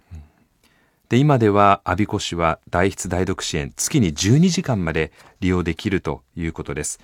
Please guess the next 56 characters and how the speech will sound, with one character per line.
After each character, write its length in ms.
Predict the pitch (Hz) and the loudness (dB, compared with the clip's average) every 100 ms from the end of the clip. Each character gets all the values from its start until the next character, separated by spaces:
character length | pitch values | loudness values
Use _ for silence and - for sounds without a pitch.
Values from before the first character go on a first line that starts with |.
| _ _ | _ _
で、 80 | - | -10
こ 100 | 135 | -4
の 80 | 147 | -4
サ 180 | - 165 | -2 -2
ー 40 | |
ビ 80 | 151 | -2
ス 160 | - 143 | -4 0
は 200 | 139 - - | 0 0 -4
同 240 | 92 123 | 2 2
行 240 | 135 147 143 | 2 2 2
援 120 | 143 | 2
護 120 | 135 | 0
な 100 | 117 | 0
ど 180 | 107 104 | 0 0
を 60 | 95 | -2
行 160 | 120 | -4
う 220 | 113 110 | 0 0
事 140 | 95 90 | 0 -2
業 180 | 147 156 | -4 -4
者 160 | 113 | -2
が 240 | 95 80 - - | -2 -2 -6 -6
担 200 | 78 78 | -4 -6
っ 40 | |
て 160 | - 78 | -8 -10
い 100 | 69 | -8
ま 140 | 71 | -6
す。 220 | - - _ _ _ _ _ | -4 -6 _ _ _ _ _
で、 80 | - - | -12 -4
一 160 | 110 - | -4 -6
方 220 | - 214 180 | -4 -2 0
で、 320 | 139 131 - _ _ _ _ | 0 0 -2 _ _ _ _
こ 140 | - | -10
の 40 | - | -6
我 80 | 107 | -4
孫 120 | 135 185 | -4 -4
子 140 | 202 | -6
市 160 | - 151 | -6 0
で 340 | 151 131 - _ | 2 2 -2 _
こ 140 | - | -6
の 180 | 123 131 | -2 -2
支 220 | - 117 | -2 0
援 200 | 127 123 | 0 2
を 100 | 117 117 | 0 -2
常 300 | - 196 190 | -2 2 2
に 120 | 120 | 2
利 140 | 80 | 0
用 180 | 107 147 | 0 -2
し 100 | - | -2
て 100 | 143 | -4
い 80 | 143 | -4
る 80 | 147 | -2
と 220 | 87 - _ | -4 -6 _
い 60 | 104 | -6
う 80 | 104 | -6
人 220 | - 98 | -2 2
は 180 | 82 | 2